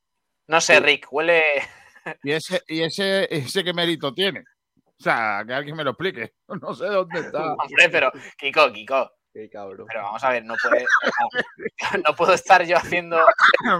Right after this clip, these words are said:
Speaker 1: un
Speaker 3: me puedo
Speaker 1: programa
Speaker 3: reír.
Speaker 1: aquí. Vamos, no, pero vamos a ver, Kiko.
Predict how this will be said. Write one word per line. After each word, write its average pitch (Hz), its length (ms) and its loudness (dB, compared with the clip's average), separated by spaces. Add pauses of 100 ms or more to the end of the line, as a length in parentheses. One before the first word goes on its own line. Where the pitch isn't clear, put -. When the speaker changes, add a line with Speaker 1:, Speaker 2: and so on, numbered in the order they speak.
(120)
Speaker 1:
un 190 60 -2
Speaker 3:
me 214 100 -4
puedo 165 160 4
Speaker 1:
programa 165 320 6
Speaker 3:
reír. 170 240 -8
Speaker 1:
aquí. - 40 -20 (320)
Vamos, 160 300 4
no, 156 240 2
pero 123 140 -8
vamos 165 180 -2
a 160 80 -2
ver, 104 120 -8
Kiko. - 280 -18